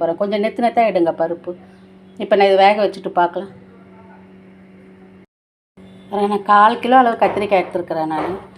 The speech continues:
இப்போ இந்த கத்திரிக்காயெல்லாம் கட் பண்ணி பொடி பொடியா கட் பண்ணிக்கலாம் நம்ம. பொடி பொடியா கட் பண்ணிக்கோங்க. அதேமாரி ஒரு வெங்காயம், ஒரு தக்காளி, நான் ஒரு நாலு பல்லு பூண்டு எடுத்து வச்சுருக்கிறேன், மூணு பச்சை மிளகாய் எடுத்து வச்சுருக்கேன். இது எல்லாமே நான் க்ளீன் பண்ணிட்டு கட் பண்ணிட்டு பார்க்கலாம்.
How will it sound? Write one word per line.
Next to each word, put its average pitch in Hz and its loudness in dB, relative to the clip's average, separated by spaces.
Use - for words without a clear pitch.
இப்போ - -4
இந்த 190 2
கத்திரிக்காயெல்லாம் 208 0
கட் 190 0
பண்ணி 220 -2
பொடி 269 4
பொடியா 269 4
கட் - 0
பண்ணிக்கலாம் 165 2
நம்ம. 175 -2
பொடி 196 -4
பொடியா 208 -2
கட் 190 -4
பண்ணிக்கோங்க. 170 -4
அதேமாரி 208 2
ஒரு 196 2
வெங்காயம், 233 4
ஒரு 190 2
தக்காளி, 220 2
நான் 196 4
ஒரு 185 4
நாலு 180 4
பல்லு 208 0
பூண்டு 247 2
எடுத்து 180 -2
வச்சுருக்கிறேன், 185 -4
மூணு 220 4
பச்சை 196 0
மிளகாய் 202 2
எடுத்து 170 -2
வச்சுருக்கேன். 175 -2
இது 190 2
எல்லாமே 233 2
நான் 240 2
க்ளீன் 240 0
பண்ணிட்டு 196 0
கட் 190 0
பண்ணிட்டு 196 0
பார்க்கலாம். 165 -6